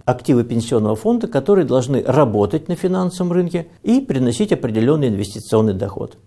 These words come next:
Частично сам пенсионный фонд может делать инвестиции на финансовый рынок, то есть часть активов напрямую может направлять на финансовый рынок.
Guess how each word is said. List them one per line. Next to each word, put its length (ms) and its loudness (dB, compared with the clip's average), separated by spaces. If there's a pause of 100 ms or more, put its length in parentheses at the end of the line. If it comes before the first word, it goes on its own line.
(280)
Частично 640 0
сам 360 2
пенсионный 540 0
фонд 380 -2
может 500 2 (720)
делать 500 4
инвестиции 640 2
на 80 0
финансовый 640 -2
рынок, 280 0
то 100 -4
есть 140 -4
часть 240 2
активов 460 0 (560)
напрямую 720 4 (320)
может 440 -2 (460)
направлять 500 0
на 60 -4
финансовый 540 -2
рынок. 300 0